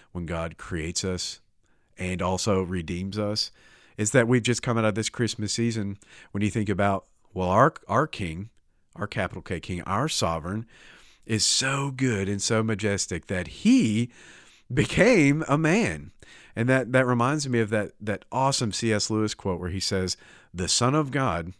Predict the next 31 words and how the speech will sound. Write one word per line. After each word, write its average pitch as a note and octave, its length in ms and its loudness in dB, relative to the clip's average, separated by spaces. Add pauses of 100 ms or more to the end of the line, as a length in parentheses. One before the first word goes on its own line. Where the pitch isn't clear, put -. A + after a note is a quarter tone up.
(260)
became A2 380 2
a G#2 60 2
man F#2+ 560 0 (500)
so G#2+ 200 -2
that F2+ 220 -2
men F#2+ 600 -2 (380)
may F2+ 80 -2
become F2 760 -6
sons F2 720 -4
of F2 320 -10
God." E2+ 460 -8 (380)
That F2 180 -8
picture - 340 -6
of D2+ 200 -8
redemption. D#2 500 -10
And D#2 140 -10
so, E2+ 240 -6
yes, E2+ 580 -2 (320)
the F2+ 260 -4
cradle F#2+ 580 -4 (220)
leads F2+ 520 -4 (140)
to - 120 -8
the E2 100 -8
cross. E2+ 480 -6
How F#2 280 -8
majestic E2+ 680 -8
is E2+ 280 -10
that, C#2+ 280 -14 (380)
that F2+ 220 -6
our G#2 260 2
King D#2 400 -10